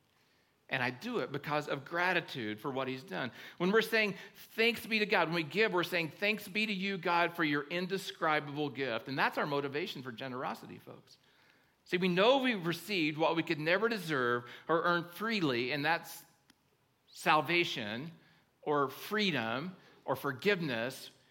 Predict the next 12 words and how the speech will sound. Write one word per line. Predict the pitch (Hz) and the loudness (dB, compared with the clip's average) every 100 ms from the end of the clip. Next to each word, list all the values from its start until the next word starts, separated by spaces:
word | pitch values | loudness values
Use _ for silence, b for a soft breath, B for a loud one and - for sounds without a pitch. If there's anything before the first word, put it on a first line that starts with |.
| b - | b -4
or | 127 | -4
healing | - - 233 202 127 113 120 147 B B B B | -2 0 4 4 2 0 -2 -4 B B B B
from | - 151 | -2 -2
God. | 151 196 170 | 2 4 4
And | 151 170 | 4 2
that | - | 0
inspires | 165 - - 202 226 196 147 | -4 -8 -4 2 4 4 2
us | 147 | -2
and | 151 151 | 0 2
that | 165 160 | 0 2
motivates | 165 185 156 127 95 - | 2 4 2 -2 -4 -12
us. | 50 - | -14 -16